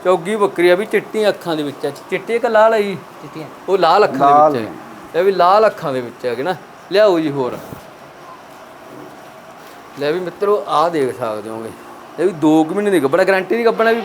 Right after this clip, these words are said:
Speaker 3: ਹਾਂ
Speaker 1: ਪੂਰੀ?
Speaker 3: ਜੀ, ਹਾਂ।
Speaker 1: ਇਹ ਲੈ ਵੀ ਇਹਦੀ ਵੀ ਗਾਰੰਟੀ ਆ ਵੀ ਦੇ, ਥਣ ਥੁਣ ਓਕੇ ਨੇ ਵਧੀਆ ਪੂਰੇ, ਚੈੱਕ ਕਰ ਸਕਦੇ ਹੋਗੇ। ਲੈ ਵੀ ਘਾਹ ਆ ਗਈ ਜੈਡ ਬਲੈਕ। ਦਿਖਾ ਬੱਬੂ ਸਮਾਰ ਕੇ ਨੇੜੇ ਆ ਕੇ। ਲੈ ਵੀ ਇਹ, ਲੈ ਵੀ ਇਹ ਵੀ ਹੈਗੀ, ਹੈਗੀ ਦੋ ਢਾਈ ਮਹੀਨੇ ਦੀ ਇਹ ਗੱਭਣ ਆ ਗਈ,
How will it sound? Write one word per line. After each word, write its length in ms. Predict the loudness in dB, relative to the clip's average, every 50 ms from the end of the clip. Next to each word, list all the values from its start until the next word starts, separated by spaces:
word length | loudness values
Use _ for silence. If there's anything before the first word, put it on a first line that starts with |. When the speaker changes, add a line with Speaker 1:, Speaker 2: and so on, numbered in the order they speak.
| 0
Speaker 3:
ਹਾਂ 160 | 2 4 4
Speaker 1:
ਪੂਰੀ? 120 | 4 4 4
Speaker 3:
ਜੀ, 80 | 4
ਹਾਂ। 460 | 4 4 2 2 0 -2 -6 -10 -10 -8
Speaker 1:
ਇਹ 60 | -4
ਲੈ 140 | -2 -2 -2
ਵੀ 200 | 0 2 0 0
ਇਹਦੀ 180 | 0 -2 -6
ਵੀ 100 | -6 -2
ਗਾਰੰਟੀ 480 | 0 2 2 2 0 -2 -2 -2 -2 0
ਆ 80 | 0
ਵੀ 100 | 0 -2
ਦੇ, 300 | -4 -4 -2 0 0 0
ਥਣ 220 | -2 -2 -2 -4 -4
ਥੁਣ 200 | -4 -4 -2 -2
ਓਕੇ 300 | -2 -2 -4 -4 -4 -2
ਨੇ 100 | -2 0
ਵਧੀਆ 260 | -2 -2 -2 -2 -2
ਪੂਰੇ, 280 | -4 -4 -4 -4 -4 -6 -6 -12 -18 -18 -18 -16 -6 -4
ਚੈੱਕ 160 | -4 -4 -2 0
ਕਰ 140 | 0 0 0
ਸਕਦੇ 360 | -2 -4 -4 -4 -4 -6 -8
ਹੋਗੇ। 160 | -8 -6 -4
ਲੈ 200 | 0 2 2 2
ਵੀ 140 | 2 0 -4 -2 0
ਘਾਹ 140 | 2 2 4
ਆ 180 | 4 4 2
ਗਈ 120 | 2 0 0
ਜੈਡ 240 | 0 0 2 0 -2
ਬਲੈਕ। 520 | 0 0 0 0 0 -2 -2 -6 -12 -12 -14 -18 -20 -20 -20 -20 -20 -16 -6 -4
ਦਿਖਾ 260 | 0 2 4 4 4
ਬੱਬੂ 220 | 2 0 -4 -4
ਸਮਾਰ 280 | -4 -2 0 0 0 0
ਕੇ 80 | -2
ਨੇੜੇ 240 | -2 -2 -2 -2 -2
ਆ 80 | -2 -2
ਕੇ। 180 | -2 -2 -4 -4 -6 -16 -20 -20 -20 -20 -20 -20 -20 -20 -20 -20 -16 -10
ਲੈ 140 | -8 -8 -8
ਵੀ 140 | -8 -10 -16 -18 -20 -20 -20 -20 -20 -20 -20 -20 -20 -20 -20 -20 -20 -20 -20 -20 -20 -20 -20 -20 -20 -14 -10
ਇਹ, 100 | -8 -4
ਲੈ 180 | 0 0 0 0
ਵੀ 220 | 0 -2 0 0
ਇਹ 140 | 0 0 0
ਵੀ 200 | -2 -2 -2 0
ਹੈਗੀ, 340 | 0 0 0 -2 -2 0 2
ਹੈਗੀ 280 | 2 2 0 -4 -8 -8 -10 -16 -20 -20 -20 -20 -20 -20 -20 -20 -20 -20 -20 -20 -20 -20 -20 -20 -18 -12 -4
ਦੋ 180 | -2 -2 0 2
ਢਾਈ 120 | 2 2
ਮਹੀਨੇ 160 | 2 0 -4 -4
ਦੀ 160 | -4 -4 -4
ਇਹ 80 | -2
ਗੱਭਣ 320 | -2 -4 -4 -2 -2 -2 0
ਆ 120 | 0 -4
ਗਈ, 180 | -4 -8 -12